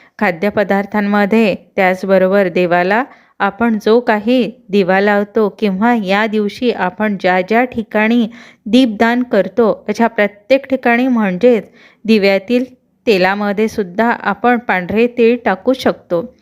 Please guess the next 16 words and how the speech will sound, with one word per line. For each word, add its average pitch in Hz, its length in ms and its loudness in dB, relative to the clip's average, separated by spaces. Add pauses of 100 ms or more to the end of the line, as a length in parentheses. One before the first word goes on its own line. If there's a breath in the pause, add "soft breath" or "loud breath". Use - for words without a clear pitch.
(260 soft breath)
किंवा 214 320 2
मग 202 340 -2
आपल्याकडे 202 640 -2
पूजेमध्ये 202 760 0 (360 soft breath)
जर 214 340 2 (120)
तिळाचे 190 420 -2 (120)
तेल 190 200 -2
असेल 190 500 -2
तर 220 200 4 (140)
ते 254 320 2 (220 loud breath)
आपण 220 360 -2
या 196 320 -2
दिवशी 226 360 -2
देवपूजेमध्ये 202 1000 2
वापर 214 440 0 (1700 soft breath)
करणं 208 460 0